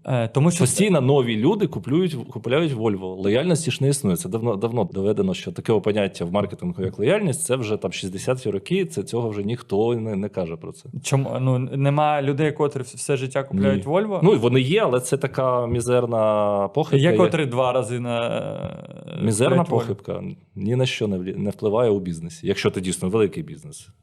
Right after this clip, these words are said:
Speaker 2: якщо не йдеться про кафешку під домом. Це ж про Шарп про це і пише.
Speaker 1: Давай р-, розберемось. Я просто для себе не можу це структурно утрамбувати. Є бренд, є людина. Е, на, на якому,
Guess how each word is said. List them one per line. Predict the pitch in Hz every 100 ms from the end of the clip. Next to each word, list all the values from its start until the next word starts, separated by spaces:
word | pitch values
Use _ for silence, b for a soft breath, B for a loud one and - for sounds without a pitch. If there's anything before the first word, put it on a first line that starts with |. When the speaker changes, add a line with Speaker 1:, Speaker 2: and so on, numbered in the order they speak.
| -
Speaker 2:
якщо | 87 - 98
не | 98 98
йдеться | 107 104 98
про | 92
кафешку | 185 - 180 -
під | - 90
домом. | 80 78 87 -
Це | 104
ж | 95
про | - 101
Шарп | - 123 -
про | 117
це | - 110
і |
пише. | - 85 - B B -
Speaker 1:
Давай | 131 135 127
р-, | 123
розберемось. | 143 143 135 151 117 107
Я | 143
просто | 143 -
для | 135
себе | 131 165
не | 143
можу | 143 151 143 135
це | 139 135
структурно | 131 - 139 165 156 143
утрамбувати. | 135 139 139 135 113 - - b b b b
Є | 120 165
бренд, | 170 226 233 160
є | 160
людина. | 160 135 113 98 107 - _ _ _ _ _ _
Е, | 143 135 131 131 131 127 127 120 123
на, | 151 175
на | 156 147 151
якому, | 151 196 180